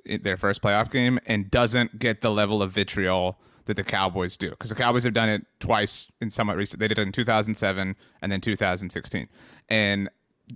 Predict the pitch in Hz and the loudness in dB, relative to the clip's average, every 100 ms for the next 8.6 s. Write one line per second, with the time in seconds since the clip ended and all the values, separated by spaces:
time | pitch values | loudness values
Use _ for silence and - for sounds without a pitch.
0 | - 123 117 92 - 147 160 151 135 135 | -8 0 0 0 0 2 4 4 4 4
1 | 120 117 127 139 - 127 113 110 117 131 | 4 4 6 4 4 2 2 2 4 2
2 | 123 110 95 - 123 107 - 135 139 123 | 2 0 -2 2 2 2 2 4 4 4
3 | 107 95 98 80 98 95 - 110 104 98 | 4 2 0 -4 -4 -6 -2 -2 2 0
4 | 98 95 - 95 - - 123 139 160 147 | 0 -4 -4 -6 -6 -4 0 4 6 6
5 | 107 98 90 113 113 104 160 - - - | 4 2 0 -2 -2 2 2 2 -2 0
6 | 143 131 131 - 139 127 117 110 107 117 | 2 2 2 -2 0 4 6 4 2 2
7 | 123 123 120 117 - 113 101 87 90 - | 4 4 4 2 0 0 2 0 -2 0
8 | 110 - 113 104 104 82 | 0 0 0 -2 -2 -4